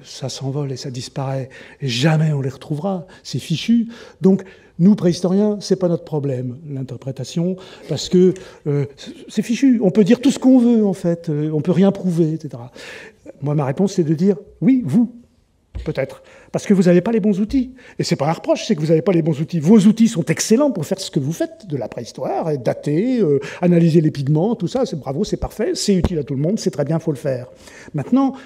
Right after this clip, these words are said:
si vous commencez à parler de mythologie, eh ben, euh, vous risquez de dire n'importe quoi parce que vous n'avez pas les outils du tout, et vos outils ne fonctionnent pas du tout.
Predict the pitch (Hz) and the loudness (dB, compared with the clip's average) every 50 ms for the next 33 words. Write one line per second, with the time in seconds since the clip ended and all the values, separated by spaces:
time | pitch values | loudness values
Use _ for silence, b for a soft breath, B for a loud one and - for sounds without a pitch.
0 | B B - - - 226 233 190 233 202 202 190 - 202 180 - 180 143 151 156 | B B -4 0 2 2 4 4 4 4 4 4 2 0 0 0 0 0 0 0
1 | 151 143 139 127 - 139 135 135 131 160 226 269 277 269 - _ b b b b | 0 0 0 0 -2 -2 0 0 2 2 4 4 2 0 -2 _ b b b b
2 | b b b b b b b b - 151 147 165 160 160 156 151 147 147 143 139 | b b b b b b b b -2 0 2 2 4 4 2 2 2 0 0 -2
3 | 139 B B B B _ - 427 - 262 156 160 147 147 - - 180 156 185 151 | -4 B B B B _ -14 -10 -8 -4 -2 -2 -2 -2 -2 -2 0 0 0 0
4 | 160 147 127 127 - - 135 - 285 320 - - - - 175 147 139 147 139 - | 0 -2 -2 -4 -6 -8 -6 -6 -6 -6 -6 -6 -4 -2 0 0 0 0 -2 -2
5 | 302 254 196 175 190 180 285 262 262 151 160 254 262 285 269 - - 147 147 143 | -2 0 0 0 0 0 2 0 2 4 2 4 4 2 2 2 2 2 2 0
6 | 120 160 160 - 277 277 269 294 - - 214 208 - 220 208 196 202 262 226 233 | 0 -2 -2 -2 -2 -2 -2 -2 -2 -2 -2 0 2 2 2 2 2 2 2 0
7 | 220 - 202 175 | 0 -2 -4 -8